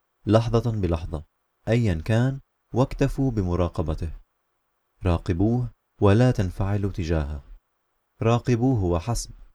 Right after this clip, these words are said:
راقبوه لا أكثر، راقبوه لا غير. لا تبحثوا عما هو غير موجود، وإلا فقد تتوهون. اقبلوا ما يتأتى في هذه المنطقة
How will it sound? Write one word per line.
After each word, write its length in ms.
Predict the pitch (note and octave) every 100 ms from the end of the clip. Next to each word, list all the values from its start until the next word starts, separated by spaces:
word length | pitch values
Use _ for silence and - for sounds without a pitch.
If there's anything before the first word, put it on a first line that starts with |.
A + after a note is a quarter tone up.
| _ _ _ -
راقبوه 720 | G#2 - G2+ G2 A#2+ G2+ F#2
لا 280 | A2 B2
أكثر، 440 | - - F2 E2 - _ _ _ _ -
راقبوه 800 | F2+ - F#2+ E2+ A2+ A2+ F#2+ E2
لا 280 | F#2 G#2+
غير. 400 | F#2+ E2 D#2 - _ _ _ _ _ _ _ _ _ _ _ _ _ _
لا 200 | G#2 A2+
تبحثوا 580 | B2 B2+ - A2+ - A#2
عما 240 | G2 G2 F#2+
هو 260 | G#2 G#2
غير 340 | F2+ G2 G2+ F#2
موجود، 560 | F2 E2+ A2 F#2+ D#2+ - _ _ _ G2+
وإلا 340 | G#2 A#2+ A#2
فقد 340 | A2+ A2 G#2+
تتوهون. 640 | - G2+ F#2+ E2+ G#2+ G2 D#2 _ _ _ _ _ _ _ -
اقبلوا 460 | C3+ B2 G#2 F2 E2+
ما 220 | E2 E2+
يتأتى 560 | E2 G#2 A#2+ - F#2
في 220 | E2+ F#2 F2
هذه 360 | A#2+ G2 E2+
المنطقة 600 | D#2+ F#2+ A2+ B2 - A#2